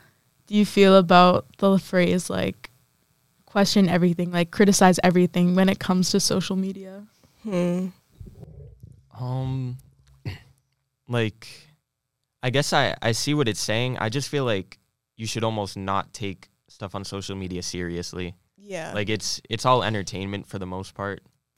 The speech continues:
Speaker 2: Yeah, I feel like people go really ham on the criticizing part. So much of the internet is literally just, like, making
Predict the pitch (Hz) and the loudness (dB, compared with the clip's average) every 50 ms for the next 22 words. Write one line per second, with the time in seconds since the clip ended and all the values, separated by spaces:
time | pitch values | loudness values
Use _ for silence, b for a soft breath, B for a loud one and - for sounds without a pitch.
0 | _ _ _ _ _ _ _ - 202 196 185 - - _ 220 240 - - 262 285 | _ _ _ _ _ _ _ -4 -2 -2 -2 -2 2 _ 4 6 6 6 8 8
1 | 330 320 - - 269 240 240 240 233 196 185 190 190 190 185 185 180 175 170 180 | 8 8 8 6 6 10 12 10 10 10 8 10 10 12 12 10 10 8 6 4
2 | 175 175 185 - _ - 180 185 202 202 196 196 185 196 185 185 196 180 180 180 | 2 0 -2 -6 _ -14 2 8 12 12 12 12 12 12 10 8 8 8 8 8
3 | 180 175 180 170 160 156 156 - - - - 196 175 160 185 208 220 - - 240 | 8 8 6 6 4 2 2 0 -6 -4 4 6 6 8 8 8 8 10 12 12
4 | 226 233 233 226 247 247 240 247 - - 247 247 247 247 240 b b b b b | 12 12 12 12 12 10 10 10 8 8 8 8 8 8 6 b b b b b
5 | b b b - - - 254 262 254 254 269 269 - 277 254 226 220 202 202 - | b b b 2 6 8 10 10 12 10 10 8 10 8 8 8 8 4 4 6
6 | - 196 196 190 185 180 175 165 - - 180 196 175 180 175 180 185 180 180 175 | 6 8 8 8 8 8 6 6 6 4 4 4 4 4 4 6 6 8 8 8
7 | 170 170 170 170 160 165 - - 156 151 135 - - - _ _ _ _ _ _ | 6 6 4 2 2 0 2 2 2 2 2 0 -6 -16 _ _ _ _ _ _
8 | _ _ _ _ _ 220 214 196 202 202 - 233 214 208 196 190 185 202 180 | _ _ _ _ _ 0 4 4 4 6 8 8 8 10 8 6 6 4 2